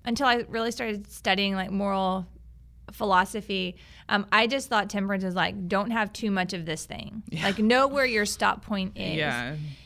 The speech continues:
Speaker 1: And when I really started to read and understand that the virtue of temperance helps us to be balanced individuals and, like, what that means, uh, it just kinda opened my eyes to, okay,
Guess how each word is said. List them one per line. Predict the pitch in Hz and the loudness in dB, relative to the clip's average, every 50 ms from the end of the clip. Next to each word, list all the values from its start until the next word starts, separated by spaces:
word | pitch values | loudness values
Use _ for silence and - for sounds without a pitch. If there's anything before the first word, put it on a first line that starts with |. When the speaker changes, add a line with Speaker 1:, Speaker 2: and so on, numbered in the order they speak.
| - - - - | -20 -20 -8 -2
Speaker 1:
And | 254 240 240 233 226 226 220 214 214 214 214 202 - - - - - - - - | 2 4 6 6 6 6 4 4 2 0 0 -2 -4 -8 -14 -20 -20 -20 -12 -6
when | - 226 202 240 262 302 349 359 | -4 2 2 4 4 4 2 2
I | - 240 233 | 2 2 2
really | 214 214 220 220 226 226 226 | 2 4 2 2 2 2 0
started | 220 - 226 208 202 196 - | 0 0 -2 -2 -2 -2 -4
to | - 226 | -4 -4
read | 214 220 226 220 | -2 0 0 0
and | 220 190 | -2 -2
understand | - 208 208 208 208 202 196 - - 202 196 196 202 208 220 226 | -2 -2 0 0 -2 -2 -4 -4 -4 -2 0 0 0 0 -2 -2
that | - 202 208 190 - | -4 -4 -6 -4 -4
the | 214 185 | -4 -2
virtue | 196 220 247 240 311 302 | -2 -2 -2 -4 -6 -10
of | 277 208 | -10 -8
temperance | - 220 208 196 196 - 214 214 214 208 208 | -6 -4 -4 -4 -4 -4 -4 -4 -4 -4 -8
helps | - - - 214 220 220 - - | -10 -4 -2 -2 -2 -4 -6 -8
us | 240 226 220 | -8 -6 -6
to | - 226 | -8 -8
be | 208 226 220 | -6 -4 -6
balanced | 180 - - 190 180 185 190 202 214 214 220 214 202 - | -6 -2 0 2 2 2 2 0 0 0 0 -2 -4 -4
individuals | - 202 196 196 190 180 185 185 175 233 240 254 254 | -4 -4 -4 -2 -2 -4 -4 -4 -2 -2 -2 -2 0
and, | 240 220 | 0 0
like, | 202 190 180 - | 0 0 -2 -4
what | 190 196 208 214 208 | -2 -2 -2 -2 -2
that | - 196 196 - 190 | -4 -4 -4 -4 -4
means, | 185 190 190 190 196 214 233 247 262 277 254 - - - - - - - - - - - | -4 -4 -2 -2 -2 -2 -4 -4 -6 -10 -12 -14 -16 -18 -20 -20 -20 -20 -20 -20 -8 -4
uh, | - 196 190 185 - - - - - - | 0 0 0 0 -2 -6 -10 -18 -8 0
it | - 233 208 | 0 0 2
just | 302 - - | 0 -2 -2
kinda | - 339 311 - - | -2 -2 0 2 2
opened | 226 233 - 240 214 | 0 0 2 0 2
my | 208 196 196 - | 4 6 6 6
eyes | 196 190 190 190 185 190 196 - - - | 8 8 8 8 6 4 0 -4 -4 -4
to, | 208 185 185 180 - - - | -2 0 0 -2 -2 0 -2
okay, | 208 208 214 214 - - - - | -2 -2 -2 -4 -4 -4 -6 -10